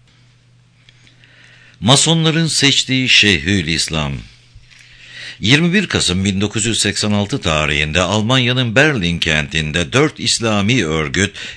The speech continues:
İslam Kültür Merkezleri Birliği'ni kurdu. Birliği oluşturanlar Süleymancıların örgütü İslam Kültür Merkezleri Birliği, Nurcuların örgütü Cemaat-i Nur,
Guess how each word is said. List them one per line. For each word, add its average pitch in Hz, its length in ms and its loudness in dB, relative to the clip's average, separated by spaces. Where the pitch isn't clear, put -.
İslam 110 500 2
Kültür 113 440 -2
Merkezleri 104 760 0
Birliği'ni 87 540 0
kurdu. 73 480 -4
Birliği 165 460 4
oluşturanlar 78 800 0
Süleymancıların 110 880 0
örgütü 78 440 -2
İslam 113 500 -2
Kültür 123 460 -2
Merkezleri 107 760 0
Birliği, 76 600 0
Nurcuların 135 640 2
örgütü 123 540 -2
Cemaat-i 107 800 0
Nur, 87 260 0